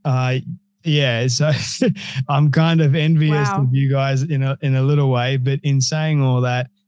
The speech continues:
Speaker 1: I, I guess I love the camaraderie that Americans and Australians share and the,
Speaker 2: Mm-hmm.
Speaker 1: the, the fun that we also have at the same time, right?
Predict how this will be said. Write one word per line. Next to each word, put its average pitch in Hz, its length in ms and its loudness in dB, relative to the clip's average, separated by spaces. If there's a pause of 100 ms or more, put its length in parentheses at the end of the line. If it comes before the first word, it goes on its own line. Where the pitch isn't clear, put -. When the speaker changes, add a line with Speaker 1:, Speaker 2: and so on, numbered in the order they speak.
(320)
Speaker 1:
I, 131 180 0
I 131 140 -2
guess 139 220 2
I 135 100 0
love 131 360 0
the 127 300 0
camaraderie 127 1000 0 (340)
that 123 340 -2
Americans 127 920 0
and 120 140 0
Australians 123 720 0
share 135 540 0 (460)
and 120 500 -2
the, 120 540 0
Speaker 2:
Mm-hmm. 202 300 -2 (260)
Speaker 1:
the, 120 160 0
the 117 80 0
fun 131 540 0
that 131 100 2
we 123 140 2
also 127 260 0
have 123 340 -2
at 123 80 -4
the 117 80 -4
same 120 300 -2
time, 120 400 -2
right? 127 260 -2